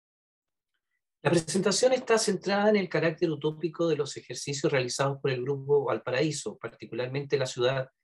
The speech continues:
Abierta Mereida. Explora la constitución del grupo a inicios de la década del cincuenta y su desarrollo en las décadas siguientes. Nos te-, nos detendremos en la Travesía Mereida, la reforma universitaria y la,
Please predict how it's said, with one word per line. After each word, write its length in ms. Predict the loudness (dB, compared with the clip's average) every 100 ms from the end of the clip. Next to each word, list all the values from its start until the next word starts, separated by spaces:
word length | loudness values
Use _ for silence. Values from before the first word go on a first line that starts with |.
| _ _
Abierta 540 | -4 2 2 2 -4 -2
Mereida. 600 | 2 2 2 -4 -14 -18 _ _ -20 _ -6
Explora 420 | -6 0 2 4
la 140 | 2
constitución 540 | 0 -6 -8 0 2 2
del 140 | -2
grupo 260 | -4 0 0
a 60 |
inicios 300 | 0 -4 -4
de 80 | -2
la 100 | 0
década 340 | 0 -2 -4
del 120 | -4 -6
cincuenta 760 | -10 -2 2 2 2 -4 -4 -8
y 100 | -6
su 140 | 0
desarrollo 680 | 0 2 2 2 4 2 0
en 120 | -4
las 100 | -6
décadas 380 | -4 0 0 0
siguientes. 600 | -2 0 -2 -4 -20 -20 _ _ _ _ _
Nos 140 | -4 -4
te-, 180 | -6 -6
nos 180 | -4 0
detendremos 640 | 2 2 6 6 6 4
en 60 | 4
la 100 | 4
Travesía 400 | 2 0 0 -2
Mereida, 480 | 2 4 6 4 0
la 140 | -4
reforma 440 | -6 -10 -4 -2
universitaria 720 | -2 -2 -6 -4 0 2 2 -2 -16 -10
y 80 | -4
la, 140 | -4